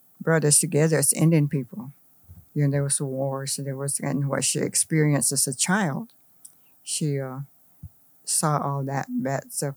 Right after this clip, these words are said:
going with her people. And today, it was at, uh, Our Lady of Victory where it said,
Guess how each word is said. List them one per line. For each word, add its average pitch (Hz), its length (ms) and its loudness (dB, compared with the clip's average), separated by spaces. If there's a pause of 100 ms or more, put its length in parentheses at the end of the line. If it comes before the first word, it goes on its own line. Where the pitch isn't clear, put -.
going 135 240 -6
with 131 160 -10
her 131 100 -6
people. 147 440 -6 (960)
And 139 200 -2
today, 156 600 4 (920)
it 247 80 -4
was 147 240 0
at, 139 160 -2 (100)
uh, 139 240 -4 (240)
Our 147 120 -2
Lady 143 220 0
of 127 120 -4
Victory 147 380 0
where 139 200 -4
it 135 100 -6
said, 139 320 -4